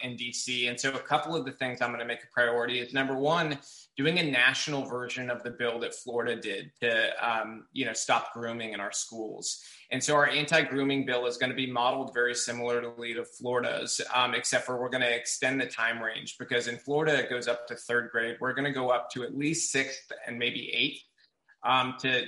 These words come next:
to essentially say, "You're not allowed to bring all this craziness into our kids' schools.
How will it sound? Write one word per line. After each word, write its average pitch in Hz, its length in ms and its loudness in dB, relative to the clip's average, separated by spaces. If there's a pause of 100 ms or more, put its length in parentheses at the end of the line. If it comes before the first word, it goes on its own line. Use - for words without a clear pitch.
(160)
to 131 300 2
essentially 160 440 -4
say, 131 320 -2
"You're 139 140 0
not 143 220 4
allowed 139 320 4
to 127 60 -2
bring 123 260 0
all 117 140 2
this 117 160 -4
craziness 117 580 -2
into 113 160 -10
our 113 120 -4
kids' 117 260 -8
schools. - 720 -6